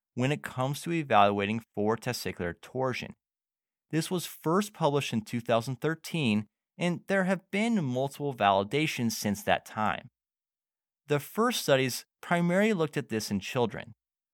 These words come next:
The score consists of five different components. There's testicular swelling, a hard testicle,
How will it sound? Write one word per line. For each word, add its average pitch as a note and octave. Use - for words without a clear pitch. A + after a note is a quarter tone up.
The C#3+
score G3+
consists G#3
of A#2+
five B2+
different A2+
components. G2+
There's C3
testicular B2
swelling, A2
a G2+
hard G2+
testicle, A2+